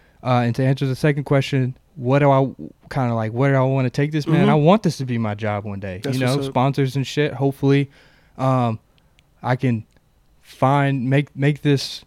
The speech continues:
Speaker 1: fine-tune this product,
Speaker 2: Yeah.
Speaker 1: fine-tune these videos to make 'em good enough to where they're really, uh, uh, interesting and intriguing.
Speaker 2: Nah, man, I think it's,
Speaker 1: You
Speaker 2: it's
Speaker 1: know?
Speaker 2: on its way, bro, for real.
Speaker 1: Thank you, dude.
Speaker 2: Yeah, man.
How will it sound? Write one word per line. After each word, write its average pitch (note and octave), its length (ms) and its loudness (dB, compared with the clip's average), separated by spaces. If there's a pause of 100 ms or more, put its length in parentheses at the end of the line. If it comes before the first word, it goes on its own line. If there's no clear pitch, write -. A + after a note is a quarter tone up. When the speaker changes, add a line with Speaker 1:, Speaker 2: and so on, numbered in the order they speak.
Speaker 1:
fine-tune D3+ 800 2
this D3 200 -2
product, D#3 500 0
Speaker 2:
Yeah. - 40 -20
Speaker 1:
fine-tune D#3+ 440 4
these D3 180 2
videos D3 400 4
to C#3 60 0
make C#3 200 2
'em C#3+ 100 0
good C#3+ 220 4
enough D#3 320 0
to C#3 120 -4
where C3+ 220 -2
they're B2+ 340 -4
really, C3+ 480 0 (840)
uh, A#2+ 40 -4
uh, A#2+ 480 -2 (140)
interesting C3+ 640 -2
and B2 100 -2
intriguing. C#3+ 400 2
Speaker 2:
Nah, C#3+ 100 0
man, C#3+ 200 -2
I F3+ 100 2
think D#3+ 240 -4
it's, C3+ 180 -6
Speaker 1:
You C#3 140 2
Speaker 2:
it's C#3+ 100 4
Speaker 1:
know? E3 60 4
Speaker 2:
on F3 80 4
its D#3+ 140 -2
way, F#3 180 0
bro, D#3 180 -2
for D#3+ 200 -6
real. E3 240 -6
Speaker 1:
Thank C#3+ 260 0
you, A#2+ 100 0
dude. A2 240 -2
Speaker 2:
Yeah, F3 160 -4
man. D3 360 -10